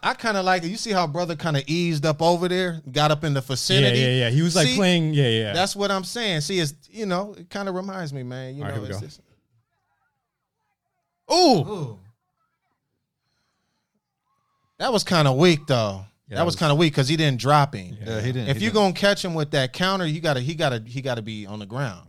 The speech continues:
Speaker 3: Yeah, you gotta sleep
Speaker 2: That
Speaker 3: that
Speaker 2: motherfucker
Speaker 3: guy.
Speaker 2: needed to get fucking
Speaker 1: He
Speaker 2: kicked in the
Speaker 1: did.
Speaker 2: face.
Speaker 1: He did. And, uh, so, you know, I think you, did you notice that he had the phone up?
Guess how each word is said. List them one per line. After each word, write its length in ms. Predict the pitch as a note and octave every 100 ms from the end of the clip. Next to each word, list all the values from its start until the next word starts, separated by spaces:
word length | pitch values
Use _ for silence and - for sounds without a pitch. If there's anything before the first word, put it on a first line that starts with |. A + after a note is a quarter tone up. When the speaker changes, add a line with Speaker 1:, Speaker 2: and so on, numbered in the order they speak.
| D2
Speaker 3:
Yeah, 60 | C#2+
you 80 |
gotta 160 | E2 F2
sleep 220 | - A2
Speaker 2:
That 100 | C#3
Speaker 3:
that 200 | B2 G2+
Speaker 2:
motherfucker 180 | A2 -
Speaker 3:
guy. 80 | G2
Speaker 2:
needed 260 | G#2 G2
to 60 | F#2
get 180 | G#2 - _
fucking 280 | G#2+ F#2+ -
Speaker 1:
He 160 | -
Speaker 2:
kicked 120 | C#3+ C3+
in 60 |
the 60 | C3 A2+
Speaker 1:
did. 20 |
Speaker 2:
face. 440 | G#2 G2+ - - -
Speaker 1:
He 160 | C#3+ C3+
did. 420 | C#3 B2+ A2 G#2 C3
And, 240 | B2 A#2+
uh, 240 | B2+ A#2
so, 320 | A#2+ D3+ C#3+ C#3+
you 140 | E3+
know, 340 | C#3+ D3 D#3 -
I 100 | D#3+
think 320 | G3 G3 D3
you, 180 | C#3+ F3
did 240 | D3 D3+
you 60 | D#3
notice 280 | F3 E3+ D3
that 140 | C#3+
he 80 | C#3
had 220 | C#3 B2+
the 100 | A2+
phone 440 | - D#3+ D#3+ C3 A2+
up? 220 | G2